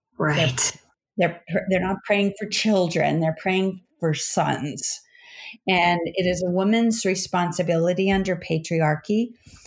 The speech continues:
Speaker 2: to produce sons, to perpetuate the family for another generation. And under patriarchy, women don't have voice or legal rights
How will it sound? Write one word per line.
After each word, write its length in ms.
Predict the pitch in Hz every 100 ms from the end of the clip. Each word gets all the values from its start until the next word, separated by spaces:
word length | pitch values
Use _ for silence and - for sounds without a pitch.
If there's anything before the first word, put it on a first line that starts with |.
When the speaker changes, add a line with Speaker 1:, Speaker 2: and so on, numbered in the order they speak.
| - _
Speaker 2:
to 120 | -
produce 500 | 165 180 185 175 -
sons, 540 | - 156 147 160 - -
to 160 | -
perpetuate 1000 | 165 185 175 - - 202 196 202 175 165
the 140 | 165 160
family 380 | 175 165 156 156
for 180 | - 160
another 360 | 165 156 156
generation. 920 | 151 151 147 151 147 156 - - - - - _ _ -
And 180 | 165 -
under 580 | 208 247 302 330 277 - _ _ -
patriarchy, 1040 | 202 190 180 165 151 147 - 117 151 175 - - - _
women 320 | 190 214 247
don't 300 | 196 202 180
have 300 | 170 160 156
voice 560 | 175 185 214 247 - -
or 140 | 180 165
legal 500 | 180 202 214 202 165
rights 680 | 160 156 190 220 - -